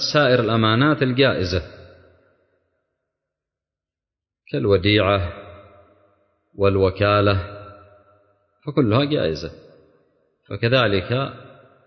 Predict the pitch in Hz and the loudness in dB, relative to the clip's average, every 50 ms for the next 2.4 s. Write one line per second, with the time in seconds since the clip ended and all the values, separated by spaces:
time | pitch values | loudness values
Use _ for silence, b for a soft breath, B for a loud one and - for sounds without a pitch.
0 | _ _ _ - 98 98 95 95 95 - - 120 117 104 98 101 120 131 113 - | _ _ _ -6 -6 -2 0 0 0 0 2 2 2 2 2 2 0 0 -4 -8
1 | - - - - - 98 92 92 95 95 - 107 101 87 87 - 98 104 110 104 | -14 -20 -20 -12 -10 -10 -8 -6 -6 -4 -2 -2 -2 -2 -2 -2 0 0 0 0
2 | 87 85 82 73 67 73 - | 0 -2 -4 -4 -4 -10 -12